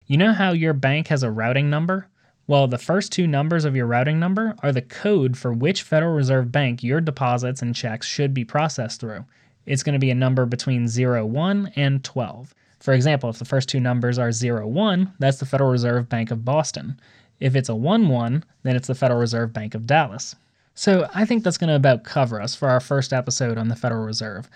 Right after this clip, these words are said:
I have several more episodes planned, so don't be nervous if you still have questions. In fact, feel free to send those questions to me via email or Twitter. My links are in the description below,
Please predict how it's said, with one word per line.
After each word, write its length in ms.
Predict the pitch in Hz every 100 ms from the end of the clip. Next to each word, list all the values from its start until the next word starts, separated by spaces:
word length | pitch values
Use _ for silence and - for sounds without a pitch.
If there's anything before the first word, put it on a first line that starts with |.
| - _ -
I 100 | 139
have 100 | 135
several 460 | - - 208 202
more 200 | 170 160
episodes 440 | 139 139 131 110 113
planned, 400 | - 185 180 180
so 160 | 151
don't 340 | 139 151 175 175
be 140 | 170
nervous 400 | 147 127 127 131
if 100 | 135
you 60 | 123
still 260 | - 113
have 220 | 110 107
questions. 480 | - 156 147 101 110 _
In 160 | - 120
fact, 580 | - - 185 139 - - - - _
feel 240 | - 202 226
free 180 | 208
to 80 | 147
send 320 | - 202 240
those 160 | 202 131
questions 400 | - 127 - 123
to 80 | 127
me 140 | 170
via 240 | 143 127 104
email 380 | 117 131 131 156
or 200 | 131 170
Twitter. 360 | - 117 120
My 140 | 151 117
links 260 | 120 131
are 80 | 113
in 100 | 117
the 80 | 127
description 460 | 131 - 131 175
below, 320 | 190 202 120